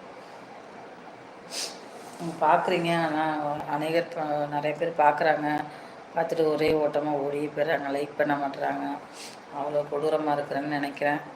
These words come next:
ம், என்ன பண்றது? ஏதோ கடவுள் கொடுத்தது தான். என்ன பண்றது? ஆ, மெசேஜ் பண்ணுங்க தயவுசெய்து.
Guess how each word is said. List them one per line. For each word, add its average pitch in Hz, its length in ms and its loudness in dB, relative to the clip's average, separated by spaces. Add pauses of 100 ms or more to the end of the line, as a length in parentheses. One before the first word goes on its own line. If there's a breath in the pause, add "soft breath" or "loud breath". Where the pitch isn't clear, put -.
ம், 151 300 -10 (480)
என்ன 190 160 -6
பண்றது? 147 360 -4
ஏதோ 139 220 -4
கடவுள் 143 400 0
கொடுத்தது 139 380 -4
தான். 147 140 -4 (120)
என்ன 151 140 -8
பண்றது? 147 540 -12 (880 loud breath)
ஆ, 143 240 0 (480)
மெசேஜ் 175 340 0
பண்ணுங்க 151 360 2
தயவுசெய்து. 147 600 0